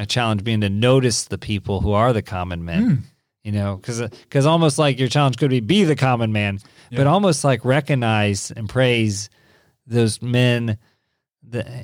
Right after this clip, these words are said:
Speaker 1: and it could be women too. I mean, you know, we
Speaker 2: Yeah.
Speaker 1: say this, you know, recognize these people that live that so simply and humbly. But, you know, I,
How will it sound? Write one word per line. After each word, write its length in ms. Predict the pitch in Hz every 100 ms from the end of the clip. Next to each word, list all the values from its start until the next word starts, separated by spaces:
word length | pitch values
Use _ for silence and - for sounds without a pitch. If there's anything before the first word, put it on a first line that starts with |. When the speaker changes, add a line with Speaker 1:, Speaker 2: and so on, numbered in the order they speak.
| - -
Speaker 1:
and 100 | 143
it 60 |
could 100 | 143
be 80 | 123
women 320 | 110 110 98
too. 320 | 95 113 98 107
I 80 |
mean, 260 | 120 117 110
you 120 | 107
know, 60 | 107
we 100 | 110
Speaker 2:
Yeah. 60 |
Speaker 1:
say 160 | 131 120
this, 180 | 107 -
you 80 | 120
know, 160 | 113
recognize 580 | 107 151 165 156 143 131
these 180 | 120 107
people 400 | 131 127 120 110
that 280 | 107 101 95 _ _ _ _ _ _ _ _ _
live 240 | 123 180
that 480 | 117 82 78 - - -
so 240 | - 123
simply 540 | - 135 110 120 110 101
and 100 | 98
humbly. 380 | 110 98 92
But, 220 | 90 107 90
you 120 | 123
know, 160 | 117
I, 340 | 98 127 135